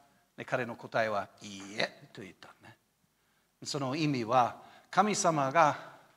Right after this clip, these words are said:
私たちの応援ではない。神様は私たち呼んでる。「私の方法でやりなさい。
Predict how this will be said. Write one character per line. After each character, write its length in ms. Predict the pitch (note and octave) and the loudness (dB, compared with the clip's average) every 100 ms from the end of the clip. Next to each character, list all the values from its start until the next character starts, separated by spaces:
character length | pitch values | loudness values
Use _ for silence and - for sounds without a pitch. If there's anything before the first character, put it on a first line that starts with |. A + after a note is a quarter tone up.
| _ _ - | _ _ -12
私 260 | - C#3+ | -4 -4
た 140 | C#3 C3+ | -2 -6
ち 120 | C3 | -6
の 120 | C3 | -8
応 200 | C3 C3 | -8 -6
援 280 | C3 A#2+ G#2+ | -6 -6 -10
で 120 | G2 F#2 | -12 -14
は 80 | |
な 160 | D#2+ - | -14 -16
い。 60 | - _ _ _ _ _ _ _ _ _ _ _ | -20 _ _ _ _ _ _ _ _ _ _ _
神 220 | - D3+ | -2 0
様 200 | C#3 A#2+ | 0 -4
は 40 | G#2+ | -6
私 320 | A2 C3 - | -4 -4 -4
た 160 | B2+ A2 | -6 -6
ち 260 | - A2+ - _ _ _ _ - | -10 -12 -20 _ _ _ _ -12
呼 200 | B2+ B2 | -8 -8
ん 80 | A2+ | -8
で 120 | G2+ | -10
る。 120 | D#2+ _ _ _ _ _ _ _ _ _ | -14 _ _ _ _ _ _ _ _ _
「私 420 | G#2 A#2 C3 - | -12 -4 -2 0
の 160 | F3 F3 | 4 6
方 220 | D#3+ D#3 | 8 6
法 240 | D3 C3+ | 4 -2
で 200 | C3 G3+ | 0 -2
や 120 | B2+ F2+ | -4 -6
り 140 | - | -14
な 80 | - | -14
さ 220 | - - | -12 -10
い。 80 | D#3+ | -12